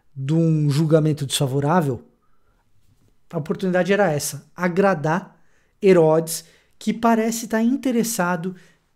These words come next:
em ver algo da parte de Jesus.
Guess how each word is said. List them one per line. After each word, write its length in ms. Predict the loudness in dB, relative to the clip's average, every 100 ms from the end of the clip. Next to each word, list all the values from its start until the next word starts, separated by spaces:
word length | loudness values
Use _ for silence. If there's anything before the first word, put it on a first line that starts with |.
| -6
em 220 | -2 0
ver 580 | -2 -2 0 0 0 -8 _ _ _ _ _ -10
algo 720 | 0 4 4 2 -6 -10 -12 _ _
da 220 | -6 -4 -2
parte 420 | -2 -4 -8 -10
de 140 | -6
Jesus. 600 | -4 -4 -8 -16 -18 -20